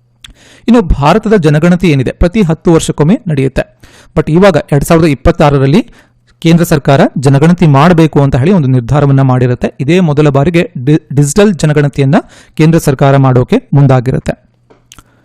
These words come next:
ಇನ್ನು ಯಾರು ಜನಗಣತಿ ಮಾಡ್ತಾರೆ? ಬಹಳ ಇಂಪಾರ್ಟೆಂಟ್ ಆಗುತ್ತೆ. ರಿಜಿಸ್ಟ್ರಾರ್ ಜನರಲ್ ಮತ್ತು ಸೆನ್ಸಸ್ ಕಮಿಷನರ್. ಸೆನ್ಸಸ್ ಕಮಿಷನರ್ ಮತ್ತು ರಿಜಿಸ್ಟ್ರಾರ್ ಜನರಲ್ ಇವರು ಏನ್ ಮಾಡ್ತಾರೆ? ಜನಗಣತಿಯನ್ನ ನಡೆಸಿಕೊಡ್ತಾರೆ. ಪ್ರತಿ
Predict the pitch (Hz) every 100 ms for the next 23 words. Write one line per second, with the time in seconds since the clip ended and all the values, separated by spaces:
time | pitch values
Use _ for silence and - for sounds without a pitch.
0 | _ - 247 226 156 160 226 175 160 160
1 | 156 151 123 - 127 127 - 120 139 170
2 | 165 160 156 151 143 175 185 - 143 170
3 | - 175 143 139 135 143 196 - 160 208
4 | - _ - 165 156 190 - _ _ -
5 | 156 160 - - - _ - - _ -
6 | 170 160 180 240 - 160 165 175 190 285
7 | - 160 247 151 147 165 - 160 113 131
8 | 135 - - 196 196 - 156 147 139 143
9 | 196 247 143 135 139 156 202 147 139 156
10 | 139 139 - - - - - 151 202